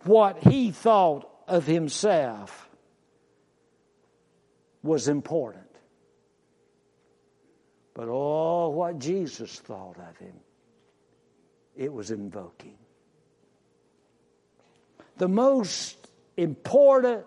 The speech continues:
spectator that we have today is God himself, and that he knows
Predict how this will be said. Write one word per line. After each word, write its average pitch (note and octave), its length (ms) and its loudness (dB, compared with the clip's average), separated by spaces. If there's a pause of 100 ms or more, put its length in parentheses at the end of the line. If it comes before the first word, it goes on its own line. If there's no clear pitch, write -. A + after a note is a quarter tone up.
(140)
spectator G#3+ 1200 -2 (200)
that F#3 180 0
we F#3+ 240 0
have F3 400 -2
today E3+ 640 -2
is F#3+ 240 4
God B3 580 -2
himself, F#3 720 -8 (1900)
and F3 240 -2
that D#3+ 140 0
he D#3 260 -4
knows G3+ 1080 -2